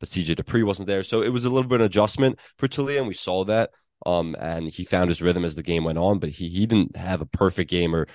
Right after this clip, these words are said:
really a good game by any means. He was nineteen for thirty-seven, two hundred twenty-one yards, one touchdown,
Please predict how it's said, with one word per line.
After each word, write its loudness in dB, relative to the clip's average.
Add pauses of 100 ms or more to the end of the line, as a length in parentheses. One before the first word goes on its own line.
(100)
really 4
a 2
good 0
game 0
by 0
any -2
means. -2
He -6
was -6
nineteen -2
for -6
thirty-seven, -2 (340)
two 4
hundred 2
twenty-one 2
yards, 0
one -4
touchdown, -8